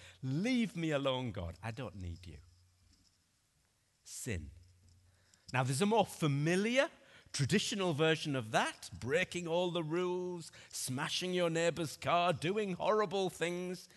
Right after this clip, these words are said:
It's easy to see for many of us how that leads to hell. We get that bit.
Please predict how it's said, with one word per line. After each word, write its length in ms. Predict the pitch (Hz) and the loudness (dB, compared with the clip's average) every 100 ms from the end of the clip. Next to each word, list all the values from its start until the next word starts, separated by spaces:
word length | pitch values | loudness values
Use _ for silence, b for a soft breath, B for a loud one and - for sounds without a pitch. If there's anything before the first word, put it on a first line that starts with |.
| B - | B -8
It's 180 | - - | -6 0
easy 320 | 247 247 247 | 0 0 -2
to 100 | - | -4
see 360 | - - 269 240 | -4 -2 -2 -2
for 180 | - 131 | 0 0
many 440 | 160 349 415 214 | 0 -2 -2 0
of 120 | 135 | 2
us 200 | 123 120 | 0 0
how 140 | 147 143 | 2 4
that 260 | 185 - | 4 2
leads 260 | 135 127 - | 0 -2 -4
to 100 | - | -6
hell. 320 | - 208 123 - - | -4 -4 -6 -8 -12
We 100 | - | -6
get 220 | - - | -4 -4
that 180 | 117 104 | -6 -6
bit. 200 | 107 101 | -6 -8